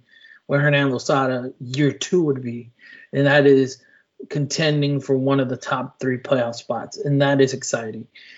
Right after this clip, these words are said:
I think with the Minnesota match, we saw a lot of what we were hoping when they traded for Julian Gressel, someone who would provide in the attack,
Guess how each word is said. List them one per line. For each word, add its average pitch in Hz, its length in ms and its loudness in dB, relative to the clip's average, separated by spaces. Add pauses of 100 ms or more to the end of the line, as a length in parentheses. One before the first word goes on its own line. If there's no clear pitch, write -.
(300)
I 147 160 2
think 143 500 -2 (220)
with 143 180 0
the 131 80 -2
Minnesota 139 540 4
match, 139 380 2 (540)
we 147 180 2
saw 139 540 4
a 135 80 -8
lot 131 320 -2
of 123 300 -6 (460)
what 139 200 -2
we 135 100 2
were 127 160 -4
hoping 139 680 0 (200)
when 143 320 4
they 139 120 2
traded 135 720 0
for 143 200 0
Julian 123 400 0
Gressel, 135 480 -2 (220)
someone 139 400 -2
who 139 140 -6
would 131 220 2
provide 135 480 0
in 135 100 -4
the 131 140 -4
attack, 127 560 -6